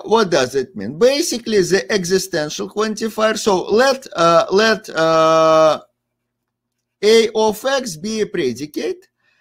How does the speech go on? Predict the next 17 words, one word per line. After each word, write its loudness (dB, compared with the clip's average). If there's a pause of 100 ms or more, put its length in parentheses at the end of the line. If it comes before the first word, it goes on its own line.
(180)
Uh, 0
it -4
has 0
some 2
variable 4
X, -2
but 4
it -6
can -2
have -2
more. 0 (400)
It -16
can -10
have -8
more. -12 (1040)
But, 0
uh, 0